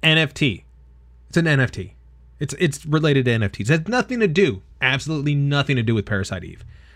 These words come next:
The bastards, the bastards, how they could do something. Why would they call it symbiogenesis?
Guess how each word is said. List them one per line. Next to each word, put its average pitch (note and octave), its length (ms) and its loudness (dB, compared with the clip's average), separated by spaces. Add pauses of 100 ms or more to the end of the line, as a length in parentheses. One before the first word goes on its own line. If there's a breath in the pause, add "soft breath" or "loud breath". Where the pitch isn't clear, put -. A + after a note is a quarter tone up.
(140 soft breath)
The B2 80 -8
bastards, C#3+ 840 -2 (320 soft breath)
the C3+ 60 -6
bastards, D3 600 0
how A#2+ 160 2
they D3 100 0
could B2+ 180 -2
do B2 160 2
something. - 160 -6
Why A3 120 2
would C4 120 0
they A3 80 2
call - 380 -8
it D3+ 80 -14
symbiogenesis? - 1300 -6